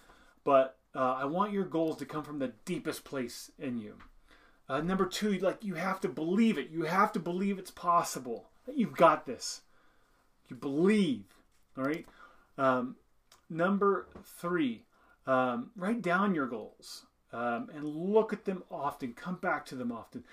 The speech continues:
So I have a tab on my computer, right? It just says goals.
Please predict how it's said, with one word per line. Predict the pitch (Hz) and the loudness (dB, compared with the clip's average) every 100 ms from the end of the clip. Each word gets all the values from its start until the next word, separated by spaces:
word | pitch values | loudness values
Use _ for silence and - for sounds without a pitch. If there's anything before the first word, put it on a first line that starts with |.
| - - | -20 -12
So | - 170 | 0 2
I | 165 | 4
have | 190 190 | 4 4
a | |
tab | - - 165 180 185 | 2 -2 0 2 2
on | 170 | 2
my | 165 | 0
computer, | 165 156 - 156 180 208 - _ _ - | -4 -8 -2 0 2 2 -2 _ _ -4
right? | 139 151 185 - | 2 2 2 -2
It | 151 | -6
just | 123 160 - | -2 -4 0
says | 160 | -2
goals. | 131 139 135 165 208 - | 0 0 2 2 0 -4